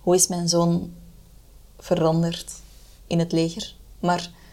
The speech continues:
ook dat is dus echt een heel particulier verhaal van een personage en zegt niks over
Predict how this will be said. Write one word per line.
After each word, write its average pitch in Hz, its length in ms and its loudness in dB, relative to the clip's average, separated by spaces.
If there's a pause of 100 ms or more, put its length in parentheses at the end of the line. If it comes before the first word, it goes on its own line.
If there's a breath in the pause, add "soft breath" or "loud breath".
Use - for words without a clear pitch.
(220 soft breath)
ook 180 240 0
dat 170 180 4
is 196 80 6
dus 170 140 2
echt 170 160 -4
een 180 60 0
heel 175 180 0
particulier 170 640 0
verhaal 165 420 -4
van 196 120 -4
een 180 80 -6
personage 165 640 -2
en 165 80 0
zegt 190 180 -6
niks 165 280 0
over 156 360 -6